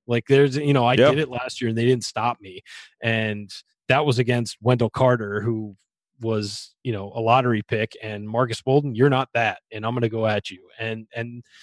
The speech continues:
Speaker 1: that looked, you know, he looked great at times. Uh, I, I do still think there's some stiffness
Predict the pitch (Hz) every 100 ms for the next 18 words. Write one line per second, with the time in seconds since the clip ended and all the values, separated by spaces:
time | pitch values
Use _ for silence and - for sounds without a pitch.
0 | _ _ 139 160 190 180 _ _ - 180
1 | 139 127 117 175 202 135 180 104 - 117
2 | - 117 104 - - - 120 120 117 131
3 | 123 127 120 143 - 160 139 143 139 139
4 | 120 120 - - 113 127 123 - -